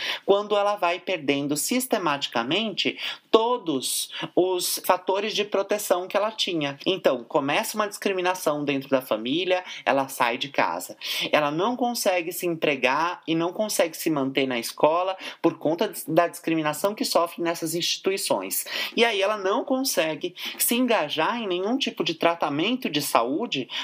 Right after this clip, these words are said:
também porque acaba sofrendo discriminação dentro desses espaços que deveriam, na verdade, acolher. A segunda prioridade é definir os padrões para um serviço de saúde zero discriminação. Então, eu acredito que existem padrões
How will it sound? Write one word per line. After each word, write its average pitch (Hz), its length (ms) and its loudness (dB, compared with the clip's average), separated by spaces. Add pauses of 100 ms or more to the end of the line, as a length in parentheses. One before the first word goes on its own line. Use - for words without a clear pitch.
(100)
também 262 400 2
porque 254 320 0
acaba 180 360 0
sofrendo 202 520 0
discriminação 214 840 0 (160)
dentro 190 320 0
desses 196 380 0
espaços 165 600 0 (280)
que 226 80 4
deveriam, 196 460 0
na 214 140 2
verdade, 135 400 0
acolher. 113 480 -2 (100)
A 135 160 4
segunda 175 400 0
prioridade 123 840 0 (260)
é 160 140 4
definir 190 420 0
os 240 120 -2
padrões 175 460 0
para 208 200 0
um 208 40 -10
serviço 196 360 -2 (100)
de 170 80 -6
saúde 190 380 2
zero 175 320 2
discriminação. 170 960 0 (480)
Então, 233 320 4
eu 208 160 2
acredito 214 640 -2
que 277 100 2
existem 202 480 0
padrões 196 840 0